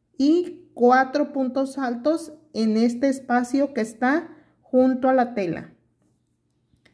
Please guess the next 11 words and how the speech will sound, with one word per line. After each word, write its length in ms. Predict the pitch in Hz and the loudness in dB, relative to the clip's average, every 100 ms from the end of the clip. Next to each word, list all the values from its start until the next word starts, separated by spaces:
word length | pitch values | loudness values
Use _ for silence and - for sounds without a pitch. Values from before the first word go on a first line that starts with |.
| _ _ _ _ | _ _ _ _
Esta 380 | 240 247 - 294 | 2 2 2 0
vuelta 520 | 262 247 233 226 285 | 4 4 4 0 -4
que 80 | 247 | -6
está 240 | 220 - | -8 -6
aquí 460 | 233 240 285 339 330 - _ _ _ _ _ | -6 -2 -2 -2 -4 -18 _ _ _ _ _
sería 580 | - 220 233 254 269 - | 0 4 4 4 2 -2
exactamente 1080 | 220 - 233 233 269 254 240 240 302 349 - | -4 -2 -4 -2 -2 2 2 2 0 -4 -4
como 260 | 247 214 | -2 0
nos 200 | 214 214 | 0 -2
quedaría 760 | - 214 208 214 226 294 - - _ _ _ _ _ _ _ _ _ _ | -4 0 2 2 2 2 -4 -14 _ _ _ _ _ _ _ _ _ _
aquí. 600 | 190 185 196 160 160 - | -10 -8 -4 -4 -4 -10